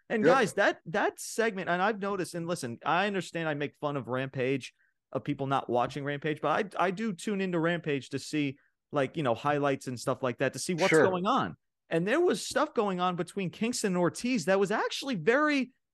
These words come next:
Speaker 1: intriguing.
Speaker 2: Absolutely.
Speaker 1: And, but they wasted on a freaking Rampage. They don't,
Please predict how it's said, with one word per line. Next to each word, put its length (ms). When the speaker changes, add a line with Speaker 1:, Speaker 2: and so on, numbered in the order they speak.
Speaker 1:
intriguing. 800
Speaker 2:
Absolutely. 600
Speaker 1:
And, 60
but 140
they 120
wasted 600
on 140
a 60
freaking 440
Rampage. 640
They 100
don't, 300